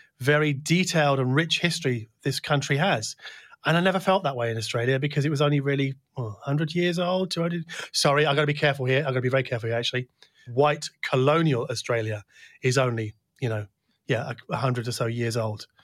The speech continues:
Obviously, the, the native population has been there for thousands of years, and I absolutely should acknowledge that as they are the, the, the true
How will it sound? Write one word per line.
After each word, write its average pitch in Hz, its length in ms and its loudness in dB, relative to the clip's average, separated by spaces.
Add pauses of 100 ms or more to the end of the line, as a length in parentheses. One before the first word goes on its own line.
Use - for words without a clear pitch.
(300)
Obviously, 131 600 0 (260)
the, 127 100 0 (140)
the 135 200 -2
native 147 440 0
population 127 680 -2 (320)
has 117 120 -4
been 127 220 0
there 123 120 2
for 123 100 -6
thousands 151 440 2
of 127 80 -2
years, 120 260 0
and 117 80 -2
I 139 40 -2
absolutely 139 640 -2 (260)
should 151 320 2
acknowledge 135 460 2
that 120 200 0
as 120 120 -4
they 135 120 2
are 123 120 2
the, 123 100 -2
the, 127 220 -2
the 117 100 -8
true 135 500 0